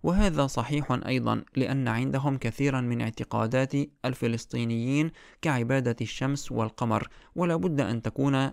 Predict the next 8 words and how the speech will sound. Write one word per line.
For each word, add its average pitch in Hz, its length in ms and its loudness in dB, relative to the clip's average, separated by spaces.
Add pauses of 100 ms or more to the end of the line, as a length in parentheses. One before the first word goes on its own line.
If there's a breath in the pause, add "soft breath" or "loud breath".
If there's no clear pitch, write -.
(180)
الطائفة 120 680 -2
المجوسية 117 720 0 (340)
موجودة 120 540 2
بينهم، 143 540 0 (300 loud breath)
من 156 140 0
حيث 185 280 0
أن 131 240 0
عبادتهم 123 800 2